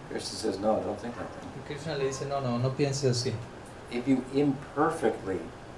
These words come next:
Speaker 1: practice bhakti,
Speaker 2: Más bien le dice, "Si incluso tú practicas bhakti de forma imperfecta,
Speaker 1: you will go to heaven."
Speaker 2: vas a ir al cielo.
Speaker 1: The highest objective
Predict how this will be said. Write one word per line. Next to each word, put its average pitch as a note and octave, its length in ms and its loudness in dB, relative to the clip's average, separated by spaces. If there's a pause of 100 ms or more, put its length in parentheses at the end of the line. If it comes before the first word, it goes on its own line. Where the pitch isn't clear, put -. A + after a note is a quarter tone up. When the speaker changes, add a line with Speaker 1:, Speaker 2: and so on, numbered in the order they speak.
(520)
Speaker 1:
practice G2 480 4
bhakti, - 280 -2
Speaker 2:
Más C3+ 120 4
bien D3+ 180 6
le C#3 80 10
dice, C#3 340 6
"Si - 160 2
incluso F3 400 6
tú F3+ 180 0 (180)
practicas D#3+ 560 2
bhakti D3+ 380 6
de C3+ 100 8
forma C#3+ 360 4
imperfecta, C3+ 800 4 (800)
Speaker 1:
you A#2+ 80 6
will G2+ 120 4
go G2 100 4
to F#2+ 60 4
heaven." F2+ 280 2 (360)
Speaker 2:
vas C#3 220 8
a D3 60 8
ir C3+ 80 10
al B2+ 100 8
cielo. A#2+ 440 10 (2250)
Speaker 1:
The C3+ 60 -6 (100)
highest A2 340 10 (360)
objective G2 680 8